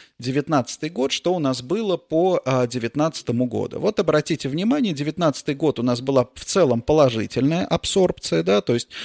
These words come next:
у нас, вот обратите внимание, там, а, на Дми-, в районе Дмитровской, например, да,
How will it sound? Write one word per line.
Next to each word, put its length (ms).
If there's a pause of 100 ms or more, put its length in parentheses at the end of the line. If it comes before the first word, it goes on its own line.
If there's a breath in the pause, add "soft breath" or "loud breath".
(160 loud breath)
у 60
нас, 200
вот 140
обратите 500
внимание, 540
там, 340
а, 420
на 160
Дми-, 280
в 80
районе 400
Дмитровской, 800
например, 560
да, 240